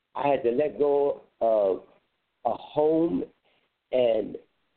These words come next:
a lot of things and sojourn. Because God said sojourn. But I've never seen the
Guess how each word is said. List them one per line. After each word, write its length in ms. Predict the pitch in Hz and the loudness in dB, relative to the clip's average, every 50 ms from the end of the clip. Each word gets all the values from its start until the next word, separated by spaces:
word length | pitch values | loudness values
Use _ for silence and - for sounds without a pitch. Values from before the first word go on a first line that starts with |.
| _ _ _ | _ _ _
a 60 | 127 | -2
lot 320 | 117 110 113 120 127 143 | 0 2 2 2 2 2
of 120 | 160 147 - | 0 0 0
things 320 | - 147 113 98 - - - - - _ _ _ _ _ _ _ _ _ _ _ _ _ _ _ | -2 0 0 -2 -4 -6 -10 -14 -20 _ _ _ _ _ _ _ _ _ _ _ _ _ _ _
and 120 | 107 101 - - | -8 -8 -8 -2
sojourn. 520 | - 135 123 120 117 123 117 110 95 - - - _ _ _ _ _ _ _ _ _ _ _ _ _ _ _ _ _ _ _ _ _ _ _ _ _ _ _ _ _ _ _ _ _ _ _ _ _ _ _ _ _ _ _ _ _ _ _ _ _ _ _ _ _ _ _ _ _ _ _ _ _ _ _ _ | 0 0 0 2 2 2 2 2 2 0 -4 -10 _ _ _ _ _ _ _ _ _ _ _ _ _ _ _ _ _ _ _ _ _ _ _ _ _ _ _ _ _ _ _ _ _ _ _ _ _ _ _ _ _ _ _ _ _ _ _ _ _ _ _ _ _ _ _ _ _ _ _ _ _ _ _ _
Because 320 | - 120 - - 123 98 - | -4 -4 0 0 0 -2 0
God 260 | - 127 117 110 110 107 - - | 0 0 2 2 0 -2 -2 -2
said 200 | 120 107 107 - - _ | -2 -2 -2 -4 -8 _
sojourn. 420 | - 101 101 98 104 104 98 - - - - _ _ _ _ _ _ _ _ _ _ _ _ _ _ _ _ _ _ _ _ _ _ _ _ | -2 -2 -2 0 0 0 0 -2 -4 -10 -16 _ _ _ _ _ _ _ _ _ _ _ _ _ _ _ _ _ _ _ _ _ _ _ _
But 100 | - 120 | 0 2
I've 320 | 117 127 131 131 135 123 | 4 2 4 2 0 0
never 300 | 127 139 151 151 160 156 - - | 0 0 0 0 0 -2 -2 -4
seen 520 | 175 160 156 156 139 120 107 95 87 80 - _ _ _ _ _ _ _ _ _ | -2 -2 0 0 0 0 0 -2 -4 -10 -16 _ _ _ _ _ _ _ _ _
the 80 | - | -14